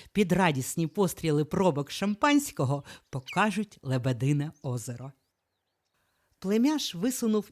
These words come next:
іншу версію. "Жінки", — сказав він, — "ви хоч розумієте, наскільки ви гучні? Нашій сім'ї поняття "тихо" невідомо навіть на рівні концепту.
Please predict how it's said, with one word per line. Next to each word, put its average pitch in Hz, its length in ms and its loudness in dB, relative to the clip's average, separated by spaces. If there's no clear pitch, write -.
іншу 160 380 -2
версію. 120 560 -10
"Жінки", — 160 680 -2
сказав 139 560 -4
він, — 127 260 -6
"ви 226 180 2
хоч 233 280 -2
розумієте, 202 840 0
наскільки 180 720 0
ви 160 200 0
гучні? 160 600 -4
Нашій 165 420 -2
сім'ї 185 480 0
поняття 190 720 -2
"тихо" 294 460 0
невідомо 196 760 0
навіть 240 580 0
на 156 160 0
рівні 190 300 2
концепту. 196 720 -6